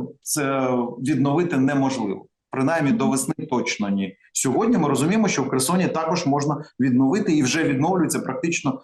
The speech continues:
виходимо на те, що там теж буде працювати, е, централізована система подачі, е,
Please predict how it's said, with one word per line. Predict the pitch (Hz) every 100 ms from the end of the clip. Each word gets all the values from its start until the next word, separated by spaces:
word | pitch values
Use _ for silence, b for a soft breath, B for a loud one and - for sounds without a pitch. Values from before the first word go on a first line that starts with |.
| B
виходимо | 120 127 151 147 139 131
на | 127
те, | 120 156
що | 156 -
там | 139 131
теж | 151 117
буде | 113 131 120
працювати, | 123 120 123 135 -
е, | 120 - - _ _ - 107 107 107 110 110
централізована | 143 127 131 131 147 131
система | 127 - 135 127
подачі, | 127 120 127 131
е, | 113 110